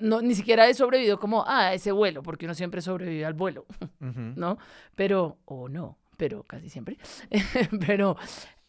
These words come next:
Speaker 1: eh, a ese pánico totalmente, porque yo creo que es como el más... Es absurdo, porque obviamente hay gente que se ha enfrentado a la muerte de maneras mucho más viscerales y cercanas.
Speaker 2: Sí.
Speaker 1: El avión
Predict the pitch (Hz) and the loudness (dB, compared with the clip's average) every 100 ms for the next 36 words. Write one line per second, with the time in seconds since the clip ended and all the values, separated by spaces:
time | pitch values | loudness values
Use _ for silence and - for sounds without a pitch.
0 | _ - 196 180 180 185 208 233 285 196 | _ 2 4 6 4 2 4 4 2 -2
1 | 185 208 190 185 254 196 147 - 180 190 | -4 -2 0 0 0 -2 -4 -2 -2 0
2 | 185 185 190 214 185 226 233 214 190 185 | -2 -2 -2 -2 -2 -2 -2 0 0 2
3 | 180 160 - - - _ _ _ - 208 | 0 -4 -12 -16 -20 _ _ _ 2 4
4 | 190 - 240 185 160 185 185 214 214 220 | 4 4 2 2 0 -2 0 0 -2 -2
5 | 196 170 175 190 190 190 170 - 175 185 | -4 -2 0 4 4 4 0 0 -2 -2
6 | 160 160 175 208 208 185 175 180 175 190 | -2 -2 2 2 2 0 -2 -4 -4 -4
7 | 156 156 170 170 - 190 165 - - - | -4 -8 -8 -8 -4 -4 -4 -10 -6 0
8 | 190 175 185 185 180 | 2 2 2 0 -2